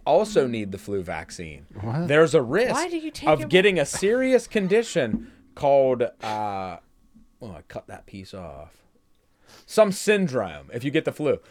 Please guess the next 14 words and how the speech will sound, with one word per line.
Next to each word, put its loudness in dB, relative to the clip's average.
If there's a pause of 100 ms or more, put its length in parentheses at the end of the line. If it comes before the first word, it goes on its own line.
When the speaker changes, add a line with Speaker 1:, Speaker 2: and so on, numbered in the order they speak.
Speaker 1:
So 6
if -2
you 4
take 6
Tylenol 2
Speaker 2:
Well, 4
these 4
young 2
kids 4
Speaker 1:
and 6
then 6
get 2
the -2
flu 4